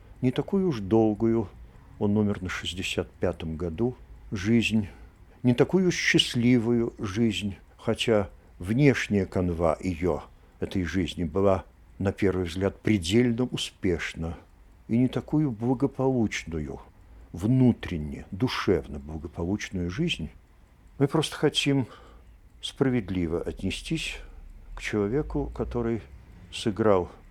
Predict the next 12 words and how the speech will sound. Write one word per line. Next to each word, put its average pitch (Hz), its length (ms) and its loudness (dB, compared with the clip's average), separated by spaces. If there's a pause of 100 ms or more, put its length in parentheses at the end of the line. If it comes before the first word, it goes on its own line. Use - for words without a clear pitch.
(200)
в 95 100 -6
нашей 90 520 0
истории, 127 640 2 (720)
и 156 60 4
в - 100 -4
петербургской 107 760 -2
истории, 104 560 -2 (460)
и 98 40 -2
в 92 60 0
истории 107 380 2
русской 87 480 -4
армии 113 480 0